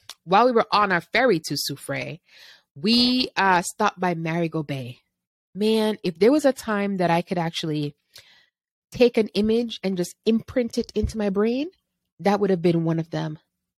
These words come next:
The, the, the Marigot Bay is gorgeous.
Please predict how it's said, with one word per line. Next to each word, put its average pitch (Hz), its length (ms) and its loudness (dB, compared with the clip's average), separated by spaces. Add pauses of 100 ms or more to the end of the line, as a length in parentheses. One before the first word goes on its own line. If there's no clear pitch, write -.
(160)
The, 220 320 4
the, 175 320 4 (220)
the 214 180 6 (420)
Marigot 233 500 4
Bay 190 300 6
is 170 240 -4 (340)
gorgeous. 185 960 4